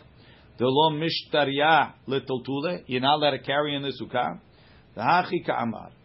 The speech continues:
And what he means to say is as follows. Yetera hilchot toltul Shabbat sukkah. Ahilchot hechsher sukkah. Le'echov v'lisham v'latzet yedeh chovat sukkah. Right?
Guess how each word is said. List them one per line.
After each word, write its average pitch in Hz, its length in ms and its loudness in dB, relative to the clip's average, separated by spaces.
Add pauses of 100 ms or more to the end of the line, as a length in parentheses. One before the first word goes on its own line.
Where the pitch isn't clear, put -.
(240)
And 117 140 -2
what 127 120 2
he 127 60 0
means 170 320 -4
to 147 120 -4
say 160 240 0
is 131 120 -2
as 127 160 -2
follows. - 460 -4 (480)
Yetera 123 680 4
hilchot 147 460 -2
toltul 165 380 0 (120)
Shabbat 147 440 0 (160)
sukkah. 135 460 2 (440)
Ahilchot 127 580 0
hechsher 147 360 -2 (120)
sukkah. 147 460 0 (340)
Le'echov 139 640 2
v'lisham 151 560 0
v'latzet 135 540 -2
yedeh 147 340 -2
chovat 151 300 0 (100)
sukkah. 143 440 0 (680)
Right? 151 340 2